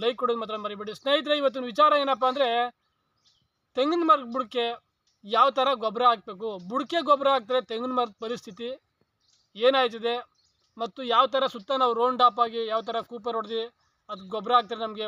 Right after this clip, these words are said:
ಒಳ್ಳೆ ಇಳುವರಿ ಕೊಡ್ತದೆ ಅನ್ನೋದ್ರ ಬಗ್ಗೆ ನಿಮಗೆ ವಿಚಾರ ತಿಳಿಸ್ತೀನಿ. ಸ್ನೇಹಿತರೆ,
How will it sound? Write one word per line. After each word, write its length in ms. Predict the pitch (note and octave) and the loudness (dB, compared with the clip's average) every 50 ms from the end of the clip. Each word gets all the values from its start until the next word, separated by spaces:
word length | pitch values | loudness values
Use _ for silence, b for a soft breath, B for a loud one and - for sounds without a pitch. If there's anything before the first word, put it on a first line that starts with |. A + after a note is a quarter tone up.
| G3+ G#3 | -6 -8
ಒಳ್ಳೆ 160 | G#3+ A3 G#3+ G#3 | -8 -8 -8 -4
ಇಳುವರಿ 260 | A3 A#3 B3+ B3+ C4 G#3+ A#3 | -2 2 4 4 2 2 -6
ಕೊಡ್ತದೆ 180 | A3+ G3 G#3+ A3+ | -8 -6 -6 -10
ಅನ್ನೋದ್ರ 280 | A3 A3 G3+ G#3 G3 F#3+ G#3 | -10 -10 -12 -14 -12 -14 -14
ಬಗ್ಗೆ 200 | F#3+ G#3+ C4+ E4+ E4 _ _ _ _ _ _ _ _ _ _ - | -6 -6 -6 -6 -8 _ _ _ _ _ _ _ _ _ _ -16
ನಿಮಗೆ 200 | A3 A3 G#3+ A3 | -14 -14 -12 -12
ವಿಚಾರ 240 | G#3 F#3 A#3 A#3 A#3 G#3+ | -8 -2 -2 -2 -2 -2
ತಿಳಿಸ್ತೀನಿ. 400 | - A3 G#3+ E3 - A#3 A#3+ A3 | -6 -12 -16 -12 -8 -8 -8 -8
ಸ್ನೇಹಿತರೆ, 500 | - - C#4+ C#4+ D4+ B3 C4+ C4 C4 | -4 0 2 2 2 2 2 2 4